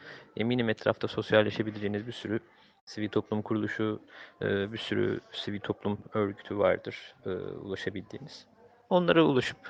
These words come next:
onlarla birlikte yola başlamak, yoldayken de zaten kendi yolunuzu çizmeye başlayacaksınız muhtemelen. E,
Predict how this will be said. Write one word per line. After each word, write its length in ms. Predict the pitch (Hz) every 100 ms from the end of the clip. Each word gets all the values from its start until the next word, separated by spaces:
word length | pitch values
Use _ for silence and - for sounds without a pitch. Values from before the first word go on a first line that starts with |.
| - - - - - -
onlarla 360 | 139 135 135
birlikte 240 | 127 - 131
yola 140 | 117
başlamak, 460 | 110 - 107 - -
yoldayken 520 | 113 113 110 - 101
de 60 | 107
zaten 360 | 104 95 110
kendi 300 | 107 95 98
yolunuzu 340 | 98 95 95 98
çizmeye 360 | 95 95 95
başlayacaksınız 760 | 95 98 95 95 92 92 90 -
muhtemelen. 520 | 98 98 98 107 156 - _ - - - - -
E, 360 | 113 101 82